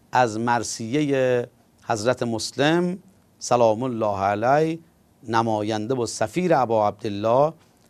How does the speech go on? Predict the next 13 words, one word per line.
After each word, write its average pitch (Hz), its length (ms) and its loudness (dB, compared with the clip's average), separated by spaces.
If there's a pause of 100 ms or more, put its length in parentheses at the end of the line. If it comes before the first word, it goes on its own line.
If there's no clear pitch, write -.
(180)
در 120 160 4
کوفه 127 760 -2
و 117 100 2
شهادت 123 880 -2 (480)
مظلومانشون 117 1040 -2 (460)
در 120 160 2
کوفه. 95 560 -10 (360)
پروردگار 117 720 2
عالم 110 560 0 (420)
در 117 120 2
دنیا 117 680 2
و 123 40 0
آخرت 113 560 2